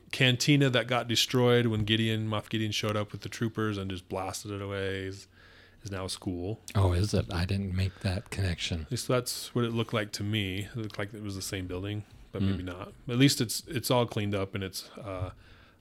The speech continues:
Speaker 1: a place of learning instead of a
Speaker 2: A place of
Speaker 1: cantina.
Speaker 2: learning.
Speaker 1: I don't know. This, a lot has changed. So how much
Speaker 2: <clears throat>
Speaker 1: time has passed <laughs> since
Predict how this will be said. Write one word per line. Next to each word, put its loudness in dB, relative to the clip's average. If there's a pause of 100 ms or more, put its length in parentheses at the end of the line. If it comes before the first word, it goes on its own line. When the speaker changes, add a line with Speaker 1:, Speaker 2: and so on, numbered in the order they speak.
Speaker 1:
a -6
place -2
of -4
learning -2
instead -6
of -4
a -6
Speaker 2:
A -12
place -6
of -2
Speaker 1:
cantina. -2
Speaker 2:
learning. -6 (880)
Speaker 1:
I 0
don't 4
know. 2
This, -2
a 6
lot 12
has 8
changed. 4
So 2
how 4
much 4
Speaker 2:
<clears throat> 6
Speaker 1:
time 6
has 0
passed -6 (160)
<laughs> -20
since -4